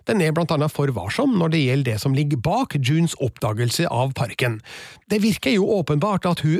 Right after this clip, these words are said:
rømmer inn i den her fantasiverdenen som en reaksjon på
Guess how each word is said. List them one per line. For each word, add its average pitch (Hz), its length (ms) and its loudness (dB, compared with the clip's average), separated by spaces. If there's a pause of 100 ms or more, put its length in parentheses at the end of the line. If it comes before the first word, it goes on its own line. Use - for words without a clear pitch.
rømmer 175 400 2
inn 208 240 2
i 131 160 -2
den 156 160 2
her 135 160 0
fantasiverdenen 143 960 0
som 131 240 0
en 147 80 2 (160)
reaksjon 160 720 0
på 135 80 0